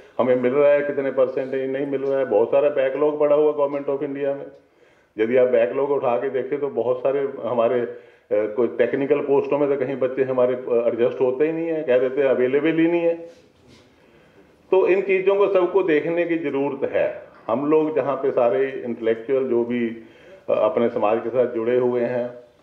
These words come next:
मेरी यही प्रार्थना है कि हम लोग जितना अपने समाज, हम पूरे देश को तो नहीं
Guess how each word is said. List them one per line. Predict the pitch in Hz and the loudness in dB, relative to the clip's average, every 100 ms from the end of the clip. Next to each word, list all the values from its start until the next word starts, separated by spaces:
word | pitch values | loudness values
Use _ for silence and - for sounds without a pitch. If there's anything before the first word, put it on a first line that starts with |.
| _ 101 | _ -2
मेरी | 110 117 | 0 2
यही | 113 131 | 0 0
प्रार्थना | 127 120 113 - 123 | 2 2 0 -2 -2
है | 113 113 | 0 -2
कि | 123 113 | 0 0
हम | 107 107 | 0 -2
लोग | 110 113 107 | -2 -2 -6
जितना | 107 123 151 | -4 0 2
अपने | 143 - 131 120 | 0 -2 -2 -4
समाज, | 104 104 | -2 -4
हम | 113 113 | -4 -6
पूरे | 117 123 135 | -4 0 2
देश | 131 120 - | 2 0 0
को | 139 | 0
तो | 135 | 0
नहीं | 131 139 | 0 -2